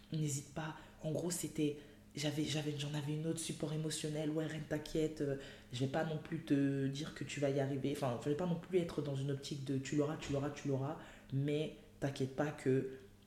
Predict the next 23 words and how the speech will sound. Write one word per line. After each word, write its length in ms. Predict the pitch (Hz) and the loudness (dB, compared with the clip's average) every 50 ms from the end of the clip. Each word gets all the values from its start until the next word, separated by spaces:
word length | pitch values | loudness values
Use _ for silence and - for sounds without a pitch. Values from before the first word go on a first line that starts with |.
| - - 123 | -6 0 2
euh, 280 | 123 127 123 123 127 - | 4 4 6 4 4 2
on 140 | - 139 143 | 2 2 2
est 80 | 143 139 | 4 4
là. » 100 | 131 123 - - - - - - - - - - - - | 4 2 0 -6 -12 -16 -18 -20 -20 -20 -20 -10 0 2
Et 240 | 135 131 131 127 | 4 6 6 6
je 100 | 123 - - - | 4 2 -2 -4
pense 140 | - 151 - | -8 -6 -2
que 80 | - | 0
j'avais 240 | 143 123 139 127 127 | 0 2 2 2 2
ma 100 | 127 123 | 2 2
team 420 | 123 127 - - - 170 160 156 139 - - - - - - - - - - | 0 0 -4 -2 0 0 0 0 -2 -4 -6 -14 -18 -18 -20 -20 -20 -4 2
où 240 | 175 175 175 180 190 - - - - - - - - - | 4 4 4 4 2 -2 -10 -16 -18 -20 -20 -20 -10 -6
j'étais 240 | 127 127 131 - | -4 -4 -2 2
en 120 | 143 135 135 | 2 4 4
mode, 260 | 135 127 123 123 120 120 - - | 6 6 6 4 2 2 -2 0
ok, 260 | 143 135 135 - 131 120 113 - - - | 0 0 2 4 4 4 4 2 -2 -2
là, 140 | 123 131 139 135 | -2 0 0 -2
c'est... 920 | - - - - 131 120 117 117 113 110 110 107 107 107 104 - - - - - | -4 -6 -2 2 4 6 6 6 4 2 0 -2 -2 -2 -2 -4 -4 -6 -8 -4
Là, 140 | - 123 131 | -2 0 0
je 60 | 127 | 2
suis 140 | - - 131 | 2 0 0
chaud, 220 | - - 135 113 | 0 2 2 2
là. 80 | - - | 2 2